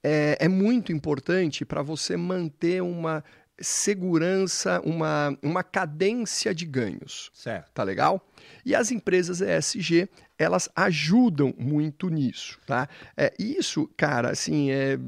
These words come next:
Speaker 1: é, vai desde se preocupar com o aquecimento global, tá?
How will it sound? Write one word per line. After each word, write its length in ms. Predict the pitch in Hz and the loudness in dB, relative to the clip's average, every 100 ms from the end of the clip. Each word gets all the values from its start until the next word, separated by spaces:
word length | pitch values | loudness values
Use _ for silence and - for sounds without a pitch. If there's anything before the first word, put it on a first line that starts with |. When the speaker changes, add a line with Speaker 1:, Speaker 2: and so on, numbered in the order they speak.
| 127 | -8
Speaker 1:
é, 120 | - - _ | -10 -12 _
vai 220 | - 147 156 | -4 -2 0
desde 800 | 160 330 165 143 156 139 123 110 - - - | 0 -2 -2 -2 0 2 2 0 -8 -20 -8
se 160 | - 160 | -8 -2
preocupar 680 | 185 175 156 - 180 175 | -2 0 -4 -4 -4 -4
com 680 | - 151 143 135 127 120 117 | -6 -6 -4 -2 -4 -4 -6
o 80 | - | -4
aquecimento 720 | 135 - 143 - 143 165 180 151 | -4 -4 -4 -4 -2 -4 -4 -6
global, 640 | 139 127 117 117 120 139 - _ _ _ _ - | -6 -4 -4 -2 -2 -6 -12 _ _ _ _ -6
tá? 280 | 107 139 | -2 -2